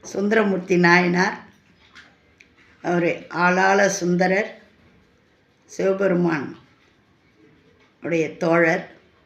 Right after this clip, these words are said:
இவருக்காக எல்லா பணியும்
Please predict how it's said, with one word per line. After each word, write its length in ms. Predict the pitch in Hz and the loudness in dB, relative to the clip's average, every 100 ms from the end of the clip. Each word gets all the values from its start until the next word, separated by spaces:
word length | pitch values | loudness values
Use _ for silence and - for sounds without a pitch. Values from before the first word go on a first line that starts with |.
| _ _ _ _ _ - | _ _ _ _ _ -4
இவருக்காக 680 | 180 180 208 202 220 160 - - _ _ _ _ _ _ _ - _ _ _ | -4 0 4 4 4 2 -2 -10 _ _ _ _ _ _ _ -20 _ _ _
எல்லா 340 | - 156 175 185 | -6 0 4 2
பணியும் 640 | 180 180 196 202 139 - | 2 0 0 0 -2 -6